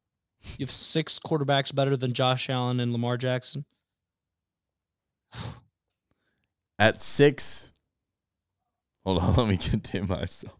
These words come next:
Speaker 1: Wait, wait, wait. If this is Mac Jones or Baker Mayfield, we could just end this episode right now.
Speaker 2: I'm gonna have your brain spiraling for these six names, bro. You're gonna, you're gonna be lost.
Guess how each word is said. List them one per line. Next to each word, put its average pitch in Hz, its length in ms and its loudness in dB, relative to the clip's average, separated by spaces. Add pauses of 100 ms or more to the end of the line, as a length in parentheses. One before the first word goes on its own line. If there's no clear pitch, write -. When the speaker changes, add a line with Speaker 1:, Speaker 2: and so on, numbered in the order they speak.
(800)
Speaker 1:
Wait, 131 520 4
wait, 123 400 2
wait. 110 400 -4 (460)
If 165 100 0
this 240 180 2
is 202 140 -2
Mac 165 300 4
Jones 160 340 4
or 135 60 2
Baker 135 340 2
Mayfield, 110 560 -4 (1120)
we 156 140 -4
could 147 160 -6
just 123 120 -4
end 123 160 -4
this 113 80 -8
episode - 400 -12
right - 160 -16
now. - 240 -18 (1500)
Speaker 2:
I'm 147 140 8
gonna 170 140 10
have 156 200 10
your 151 160 6
brain 123 440 2
spiraling 107 1080 4
for 104 140 2
these 104 280 4
six - 360 2
names, 90 420 0
bro. 80 380 -4 (240)
You're 113 160 2
gonna, 120 200 4
you're 113 280 4
gonna 120 140 4
be 107 140 2
lost. 85 600 2